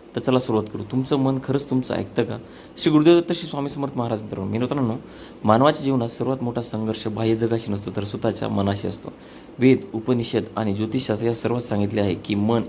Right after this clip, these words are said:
एक मनुष्यांना कारण बद्धमोक्षाय, म्हणजेच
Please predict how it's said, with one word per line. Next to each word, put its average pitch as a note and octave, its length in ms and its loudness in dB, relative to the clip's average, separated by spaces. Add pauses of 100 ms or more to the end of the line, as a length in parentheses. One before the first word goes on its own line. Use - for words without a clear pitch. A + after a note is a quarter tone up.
(160)
एक A2+ 220 0 (340)
मनुष्यांना G#2+ 560 0
कारण A2 480 2 (680)
बद्धमोक्षाय, A#2+ 960 2 (120)
म्हणजेच G#2 320 -2